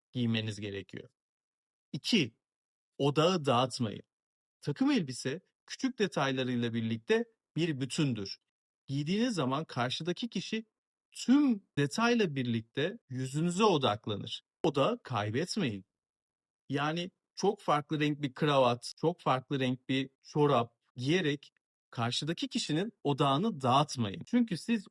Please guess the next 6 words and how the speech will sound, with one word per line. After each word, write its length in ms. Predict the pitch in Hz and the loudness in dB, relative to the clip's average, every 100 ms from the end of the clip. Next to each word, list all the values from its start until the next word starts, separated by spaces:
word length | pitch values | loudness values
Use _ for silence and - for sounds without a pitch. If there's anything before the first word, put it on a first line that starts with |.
| - | 0
oraya 440 | 165 165 127 147 - _ - | 2 4 2 0 -4 _ -6
kendi 480 | 123 117 160 180 | -2 -2 -2 -2
becerilerinizi, 1080 | 135 131 156 147 135 113 107 104 104 123 180 _ _ - | 0 2 2 2 2 0 -2 -6 -4 -4 -4 _ _ 0
tecrübelerinizi 960 | 143 135 190 175 131 117 113 120 202 - | 0 2 0 2 2 2 2 0 -2 -2
anlatmaya 600 | 123 117 117 113 139 156 208 | 0 2 2 0 0 0 0
gidiyorsunuz 720 | 190 131 113 - 117 - | -2 -2 -2 -4 -6 -6